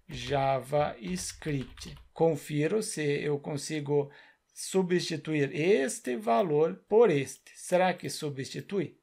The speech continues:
Não, não apresentou o resultado. Clico o botão direito, inspecionar, venho na parte do console e no console eu tenho um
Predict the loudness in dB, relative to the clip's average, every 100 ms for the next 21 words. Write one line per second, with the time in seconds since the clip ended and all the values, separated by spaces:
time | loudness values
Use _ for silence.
0 | -2 2 2 2 -8 -20 _ -2 2 4
1 | 2 2 -2 -2 -2 2 2 2 -2 -4
2 | 0 2 2 2 -2 -2 0 0 -4 -8
3 | -4 -4 -6 -2 -2 0 -2 -2 -2 0
4 | -2 -6 -12 -8 -4 -2 -2 -4 -4 -4
5 | -2 -2 0 0 -2 -6 -12 -8 -4 -2
6 | -2 0 2 2 2 -4 -6 -6 0 0
7 | 0 -2 4 4 4 0 -8 -20 _ -4
8 | -2 0 -2 -2 4 6 8 6 0 -2
9 | -4 -2 -2 -4